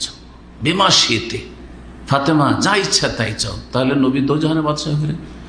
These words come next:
এই জন্য তাদের ভাষা, বেরেলভিদের ভাষা, নবী মুখতারে কুল, মানে সমস্ত কিছুর এখতিয়ার ক্ষমতা রাখেন।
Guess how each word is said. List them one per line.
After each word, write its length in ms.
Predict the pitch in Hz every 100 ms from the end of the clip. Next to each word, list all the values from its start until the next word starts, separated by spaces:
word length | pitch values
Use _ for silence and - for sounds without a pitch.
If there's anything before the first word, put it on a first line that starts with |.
| - - - - -
এই 80 | -
জন্য 180 | 135 143
তাদের 320 | - 131 160
ভাষা, 240 | 139 143
বেরেলভিদের 440 | 139 147 156 151 139
ভাষা, 240 | 143 147
নবী 260 | 131 135 147
মুখতারে 500 | 147 - - 143 120
কুল, 240 | - 151 -
মানে 600 | - 113 135 147 175 - - - - -
সমস্ত 600 | - 165 240 247 240 247
কিছুর 580 | 240 233 - 240 247 190
এখতিয়ার 420 | - - 196 175
ক্ষমতা 460 | - 160 147 120
রাখেন। 320 | 95 87 -